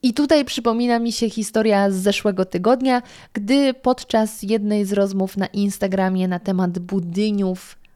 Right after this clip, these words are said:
budyń-, budy-, budyniu lub kaszy mannej z syropem malinowym przytoczyłam właśnie taką historię, że gdy byłam dzieckiem i polewałam czy to budyń, czy kaszę manną syropem malinowym, to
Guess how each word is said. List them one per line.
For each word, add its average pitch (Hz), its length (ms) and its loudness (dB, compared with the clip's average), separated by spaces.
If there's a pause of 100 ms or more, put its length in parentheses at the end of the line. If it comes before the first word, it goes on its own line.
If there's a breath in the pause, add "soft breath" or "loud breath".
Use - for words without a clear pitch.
(120)
budyń-, 170 460 -6 (140)
budy-, 180 380 -8 (340 soft breath)
budyniu 208 720 2 (260 loud breath)
lub 220 400 0
kaszy 214 580 -2
mannej 185 840 0
z 170 40 -6
syropem 214 680 0
malinowym 202 680 0 (400 loud breath)
przytoczyłam 208 580 -2
właśnie 190 340 -2 (160)
taką 214 240 -2
historię, 233 460 0
że 226 140 2
gdy 202 300 0
byłam 208 340 4
dzieckiem 208 520 0 (420 loud breath)
i 226 80 0
polewałam 208 760 2
czy - 120 -10
to 214 120 2
budyń, 196 560 0
czy 196 140 -6
kaszę 185 640 -2
manną 185 520 -2 (560 loud breath)
syropem 202 640 2
malinowym, 196 640 2 (360 loud breath)
to 220 420 4